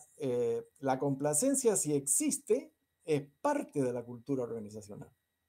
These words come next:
¿Ok? Es, eso es lo que quiero, eso es lo que quiero decir. Si hay complacencia entre los individuos de la organización, definitivamente no tenemos una cultura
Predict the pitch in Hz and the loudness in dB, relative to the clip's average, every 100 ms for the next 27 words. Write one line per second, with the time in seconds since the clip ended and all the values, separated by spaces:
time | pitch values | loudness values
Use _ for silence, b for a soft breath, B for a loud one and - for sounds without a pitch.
0 | _ _ _ _ _ _ _ _ _ - | _ _ _ _ _ _ _ _ _ -18
1 | 120 165 220 - 147 - 165 151 147 131 | -6 -4 -2 -4 -4 -4 -4 -2 -2 -2
2 | 127 143 135 135 - 139 131 135 123 113 | -2 0 0 -2 -6 -8 -6 -6 -6 -10
3 | - 120 117 107 57 - 120 104 110 - | -8 -4 -2 -4 -8 -16 -10 -8 -8 -10
4 | _ _ _ _ - - 175 254 277 262 | _ _ _ _ 0 2 4 2 2 0
5 | 226 196 165 151 - 214 165 127 123 107 | 0 0 -2 2 4 4 2 -2 -2 -4
6 | 113 123 123 123 131 123 117 127 165 220 | -6 -8 -4 -4 -4 -8 -4 -4 -2 -2
7 | 180 123 117 113 123 117 117 117 113 113 | -2 -4 -6 -8 -6 -4 -4 -4 -6 -8
8 | 120 113 202 285 311 _ _ _ _ 143 | -6 -4 -2 -4 -6 _ _ _ _ 2
9 | 170 156 156 156 160 233 226 208 208 208 | 4 4 0 -6 -6 -2 0 0 -2 -6
10 | 196 202 208 _ _ _ - 127 135 165 | -2 -4 -4 _ _ _ -12 -4 -2 -2
11 | 196 196 147 151 165 160 165 151 - _ | -6 -4 -2 -2 -4 -6 -10 -14 -20 _
12 | _ _ _ _ - 143 147 139 135 127 | _ _ _ _ -6 -4 -2 -4 -6 -10
13 | 117 127 - 143 143 135 135 | -10 -14 -4 -2 0 0 -2